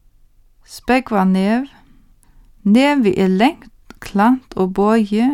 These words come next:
at leita eftir mökkun og aðrari føgi. Mosanev. Nevi er gott at skreia, býta føgina við og at halda slím út um fiski.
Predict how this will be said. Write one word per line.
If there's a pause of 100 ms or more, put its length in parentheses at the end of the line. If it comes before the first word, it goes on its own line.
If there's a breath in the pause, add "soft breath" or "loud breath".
(340)
at
leita
eftir
mökkun
og
aðrari
føgi. (2250)
Mosanev. (800)
Nevi
er
gott
at
skreia, (240)
býta
føgina
við (260)
og
at
halda
slím
út
um
fiski.